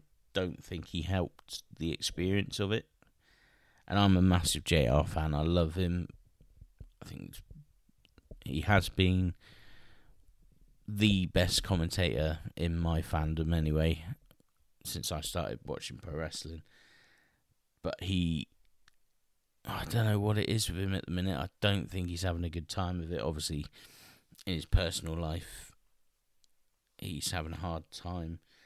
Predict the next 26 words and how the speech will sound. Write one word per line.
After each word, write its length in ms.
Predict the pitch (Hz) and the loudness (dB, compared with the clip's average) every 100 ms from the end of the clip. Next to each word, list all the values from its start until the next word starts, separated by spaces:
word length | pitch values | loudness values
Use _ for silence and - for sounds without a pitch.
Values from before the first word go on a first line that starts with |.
| _ _ _ | _ _ _
But 120 | - | -16
it's 100 | - | -6
starting 600 | - - - 101 95 - | -4 -4 -6 -6 -4 -6
to 40 | - | -8
sort 240 | - 50 | -8 -8
of, 120 | - - _ _ _ _ _ _ - | -12 -18 _ _ _ _ _ _ -12
I 40 | |
don't 120 | 98 | -8
know, 120 | 90 87 | -6 -4
seep 460 | - - 90 - | -2 0 0 0
out 280 | 92 90 - - _ _ _ _ _ _ | 2 2 0 -8 _ _ _ _ _ _
when 200 | 92 90 | -4 -2
he's 400 | 87 82 76 - - _ _ _ _ _ _ _ _ - - 95 | -2 -2 -6 -8 -12 _ _ _ _ _ _ _ _ -18 -14 -2
working 580 | 95 92 85 - 87 85 | 2 4 2 -4 -4 -4
as 160 | 82 | -6
well 280 | 87 90 87 | -2 -2 -2
now, 300 | 87 87 90 - _ - - _ _ _ | -4 -6 -6 -10 _ -20 -20 _ _ _
which 220 | - - | -4 -2
is 80 | 117 | 0
a 80 | 104 | 0
shame. 420 | - 107 95 95 87 _ _ _ _ _ _ - - _ - - _ - | 0 0 0 -2 -6 _ _ _ _ _ _ -20 -20 _ -16 -16 _ -8
Um, 500 | 98 98 95 90 - _ _ _ _ _ _ - - - _ _ _ _ _ _ _ - - _ 135 | -4 -2 -2 -4 -8 _ _ _ _ _ _ -20 -20 -20 _ _ _ _ _ _ _ -20 -20 _ -6
yeah, 180 | 123 | -2
in 80 | 110 | -2
this 220 | 120 - | -2 -2
match, 580 | 107 104 - - - - | -2 -4 -2 -4 -4 -6